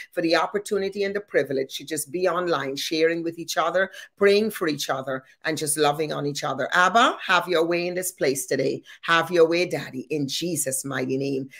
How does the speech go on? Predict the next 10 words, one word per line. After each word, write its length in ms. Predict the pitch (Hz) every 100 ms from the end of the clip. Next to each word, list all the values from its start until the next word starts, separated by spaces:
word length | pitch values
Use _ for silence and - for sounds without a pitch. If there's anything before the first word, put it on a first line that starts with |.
| -
Good 140 | 156 156
afternoon, 560 | 160 180 - 208 226 262
Nina. 300 | 214 160 139
God 340 | 135 151 175
bless 320 | 156 185 185 -
you 460 | 214 302 247 160 - _
in 220 | 175 170
Jesus' 580 | 143 170 233 208 147 -
mighty 380 | 151 139 131 147
name. 320 | 165 160 139